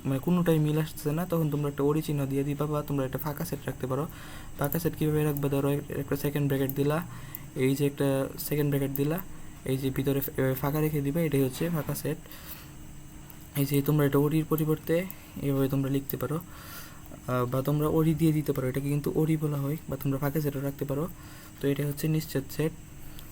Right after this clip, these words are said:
তাহলে A ও B পরস্পর নিশ্চিত সেট। এটা ইন্টারসেকশন দেওয়ার পরে যখন প্রমাণ হয়ে যাবে যে, আহ, কিছু মিলতেছে না, তখনই A আর B সেট দ্বয় নিশ্চিত সেট হয়ে যাবে। তো এইটা এখানে বোঝার। আরও উদাহরণ দেওয়া আছে।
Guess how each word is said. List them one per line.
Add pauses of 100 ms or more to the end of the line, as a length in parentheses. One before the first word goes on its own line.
তাহলে
A
ও
B
পরস্পর
নিশ্চিত
সেট।
এটা
ইন্টারসেকশন
দেওয়ার
পরে
যখন
প্রমাণ
হয়ে
যাবে
যে, (560)
আহ, (240)
কিছু
মিলতেছে
না,
তখনই (100)
A
আর
B
সেট
দ্বয়
নিশ্চিত
সেট
হয়ে
যাবে। (720)
তো
এইটা
এখানে
বোঝার। (1700)
আরও
উদাহরণ
দেওয়া
আছে।